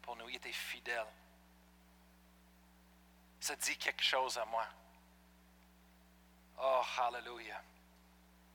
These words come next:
Merci Seigneur. Le salut, c'est un échange de vie.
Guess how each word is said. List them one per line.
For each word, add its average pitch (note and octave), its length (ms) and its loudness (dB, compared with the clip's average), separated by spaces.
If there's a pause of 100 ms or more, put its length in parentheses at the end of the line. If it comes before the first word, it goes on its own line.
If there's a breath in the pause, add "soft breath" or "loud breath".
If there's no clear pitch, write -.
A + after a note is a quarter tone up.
(1500)
Merci B2+ 260 2
Seigneur. A#2+ 420 0 (1040 loud breath)
Le C#3 120 0
salut, D3 380 8
c'est - 180 2
un C#3 80 -6
échange C3+ 480 4
de B2+ 80 -6
vie. A#2+ 240 -12